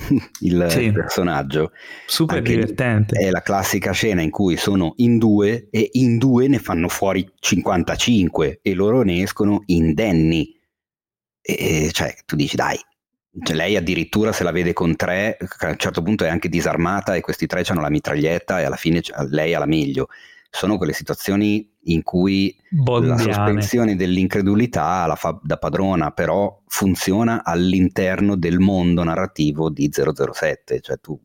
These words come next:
Speaker 1: lo sai che funziona così e ti va bene così.
Speaker 2: Certo.
Speaker 1: Quindi
Speaker 2: Sì, no.
Speaker 1: n-, non la vedo, non lo vedo tanto
Speaker 2: Sicuramente.
Speaker 1: come un difetto. Il difetto grosso secondo me appunto di sto film è il villain che è stato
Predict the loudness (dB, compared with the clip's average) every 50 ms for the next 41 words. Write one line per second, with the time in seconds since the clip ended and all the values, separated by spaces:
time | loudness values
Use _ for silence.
0 | _ _ _ _ _ _ _ _ -16 -10 -6 -4 -2 -2 -2 -4 -6 -8 -14 -16
1 | -14 -12 -8 -8 -8 -8 -8 -10 -12 -8 -6 -2 0 0 2 2 2 2 0 -2
2 | -2 _ -10 -8 -6 -4 -4 -2 -2 -4 -4 -6 -10 -12 -10 -10 -10 -12 _ _
3 | _ _ _ _ _ -20 -20 -20 _ _ _ _ _ _ _ _ _ _ _ _
4 | _ -6 -4 -2 -2 -4 -6 -10 -16 -20 -20 _ _ _ _ _ -4 -2 0 2
5 | 2 2 2 2 2 2 2 2 2 2 2 2 2 2 2 2 2 2 0 0
6 | 0 -2 -2 0 0 2 2 2 2 2 0 0 0 0 0 0 0 0 0 0
7 | 0 2 2 0 0 -2 -2 -4 -4 -4 -4 -4 -4 -2 -4 -4 -2 -2 0 0
8 | 0 0 0 -2 0 0 0 0 0 0 -2 -2 -2 -2 -2 -2 -2 -4 -4 -4
9 | -4 -2 0 2 2 2 2 0 0 0 0 -2 -2 -4 -4 -6 -6 -6 -6 -4
10 | -2 0 2 2 2 2 2 2 2 2 0 0 -2 -4 -4 -4 -6 -6 -6 -4
11 | -6 -6 -6